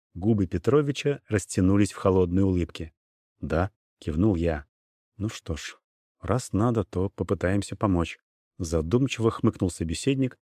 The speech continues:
Только знайте, что я ещё до строительства моста предупреждал ваших земляков из Питера, у которых фамилия Сыдиш переводится как «Красная гора», что мост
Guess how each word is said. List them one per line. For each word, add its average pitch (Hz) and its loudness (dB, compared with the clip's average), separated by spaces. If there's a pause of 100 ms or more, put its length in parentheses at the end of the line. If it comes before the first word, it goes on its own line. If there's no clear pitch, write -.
(180)
Только 127 0 (200)
знайте, 104 0 (100)
что - -6
я 104 2
ещё 135 4
до 110 4
строительства 110 0
моста 87 0 (480)
предупреждал 135 2
ваших 95 0
земляков 104 2
из 95 -4
Питера, 90 0
у 92 -4
которых 107 0
фамилия 104 4
Сыдиш 90 -2 (180)
переводится 113 2
как - -2 (120)
«Красная 98 2
гора», 113 2 (260)
что - -6
мост 143 0